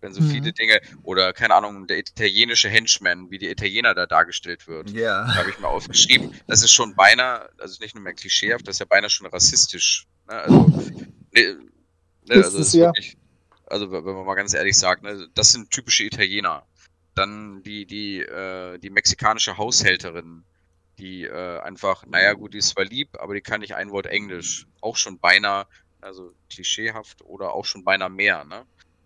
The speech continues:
Speaker 2: Mhm.
Speaker 1: Ähm, keine Ahnung, also, und, also das sind häufig schon beinahe irgendwie so Karikaturen und dadurch wird halt auch sehr viel Komik in dem, also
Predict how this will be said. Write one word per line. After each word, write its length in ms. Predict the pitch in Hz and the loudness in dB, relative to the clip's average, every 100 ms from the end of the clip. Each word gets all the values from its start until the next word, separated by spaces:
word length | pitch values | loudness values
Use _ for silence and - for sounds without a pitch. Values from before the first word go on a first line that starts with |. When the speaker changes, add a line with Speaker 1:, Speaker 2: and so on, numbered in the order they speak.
| _ | _
Speaker 2:
Mhm. 220 | 127 127 156 | -14 -10 -10
Speaker 1:
Ähm, 540 | 85 82 82 80 82 _ _ | -10 -14 -20 -20 -20 _ _
keine 200 | - 101 | -8 -4
Ahnung, 180 | 90 82 _ | -4 -6 _
also, 260 | 95 92 90 _ _ _ _ _ _ _ _ _ _ _ _ | -14 -14 -14 _ _ _ _ _ _ _ _ _ _ _ _
und, 180 | 98 _ - - - _ _ _ _ _ _ _ _ _ _ _ _ _ _ _ _ _ | -20 _ -20 -20 -20 _ _ _ _ _ _ _ _ _ _ _ _ _ _ _ _ _
also 220 | 101 98 - _ | -14 -12 -14 _
das 160 | 101 101 | -14 -12
sind 320 | 120 117 _ - 107 | -12 -20 _ -20 -10
häufig 320 | 110 - 110 | -8 -8 -10
schon 280 | - 107 101 | -10 -12 -4
beinahe 440 | 98 107 101 98 98 _ _ | -4 -4 -10 -16 _ _ _
irgendwie 220 | - 101 | -20 -20
so 180 | 95 95 | -14 -14
Karikaturen 840 | - 107 98 - 95 - 110 92 85 | -10 -8 -8 -8 -10 -6 -6 -6 -10
und 140 | 87 | -10
dadurch 260 | 92 92 - | -10 -10 -16
wird 140 | 92 | -18
halt 120 | 95 | -18
auch 140 | - - | -16 -14
sehr 200 | - 85 | -14 -16
viel 220 | - - _ | -18 -20 _
Komik 380 | - 95 87 - | -20 -18 -16 -18
in 80 | 78 | -20
dem, 220 | 82 90 _ _ _ _ _ _ | -20 -20 _ _ _ _ _ _
also 200 | 95 | -14